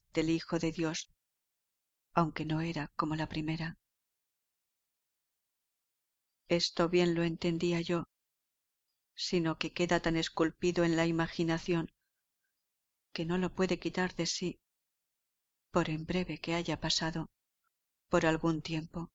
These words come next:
y es harto consuelo y aun aprovechamiento. Esta misma visión he visto otras tres veces.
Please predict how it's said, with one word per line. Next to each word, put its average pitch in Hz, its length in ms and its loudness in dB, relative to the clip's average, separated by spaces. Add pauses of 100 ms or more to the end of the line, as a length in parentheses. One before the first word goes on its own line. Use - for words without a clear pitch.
(1300)
y 170 160 0
es - 180 0
harto 175 380 0
consuelo 160 640 -2 (580)
y 170 140 0
aun 156 260 0
aprovechamiento. 156 1080 -4 (4000)
Esta 185 360 2
misma 170 400 2
visión 175 420 2
he 165 100 2
visto 170 480 2
otras 175 420 2
tres 175 280 0
veces. - 560 -6